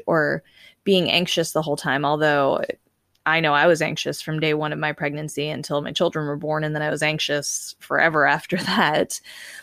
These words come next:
But I, I do want you to just keep in mind when you hear people talk about miscarriage and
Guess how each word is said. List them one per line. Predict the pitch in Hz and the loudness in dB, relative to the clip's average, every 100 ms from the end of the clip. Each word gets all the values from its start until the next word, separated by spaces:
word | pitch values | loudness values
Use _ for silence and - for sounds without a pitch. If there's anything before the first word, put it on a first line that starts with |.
| _ 196 180 | _ -8 -4
But | - 202 180 - - | 2 4 2 -2 -4
I, | 220 233 - | -2 0 0
I | 247 _ - | -4 _ -2
do | 277 285 | 0 2
want | 285 269 254 - | 2 0 0 -2
you | 247 | -4
to | 226 - | -4 -6
just | 226 226 | -6 -6
keep | - 226 226 | -4 -6 -2
in | 214 196 | -2 -2
mind | 196 202 254 247 175 165 185 - _ - _ | -2 -2 0 0 0 -2 -4 -6 _ -20 _
when | - 185 202 196 | -4 2 2 4
you | 190 196 | 2 2
hear | - 220 | 2 2
people | 233 226 196 | 2 0 -2
talk | 180 214 254 | -2 -4 -2
about | 330 196 165 | 2 4 2
miscarriage | 165 160 - 156 156 156 - | -4 -6 -4 -2 -2 -2 -4
and | - 170 160 156 | -4 -4 -2 -6